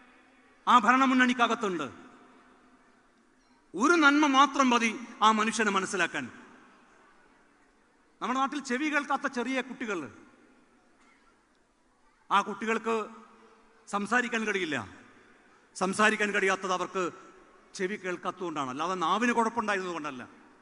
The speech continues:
അവർക്ക് ചെവി കേൾക്കാൻ ചെറിയൊരു സർജറി, കോക്ലിയർ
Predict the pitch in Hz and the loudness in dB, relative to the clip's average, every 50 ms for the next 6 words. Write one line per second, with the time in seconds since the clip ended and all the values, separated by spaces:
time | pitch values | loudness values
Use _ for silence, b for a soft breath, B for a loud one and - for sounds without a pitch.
0 | _ _ _ _ _ _ _ _ _ _ _ _ _ _ _ _ _ _ _ _ | _ _ _ _ _ _ _ _ _ _ _ _ _ _ _ _ _ _ _ _
1 | _ _ _ - 170 220 214 - - - 226 196 262 254 254 240 226 - 226 214 | _ _ _ -10 -8 -8 -8 -8 -8 -8 -6 -6 -4 -4 -4 -4 -4 -4 -4 -4
2 | 208 208 - 220 233 262 277 277 254 233 - 220 185 175 165 170 160 143 117 B | -4 -4 -8 -8 -6 -6 -4 -4 -6 -6 -6 -6 -6 -6 -6 -8 -8 -8 -10 B
3 | B B B - 208 202 226 - - 247 226 220 | B B B -6 -2 -2 -2 -2 -2 -2 0 0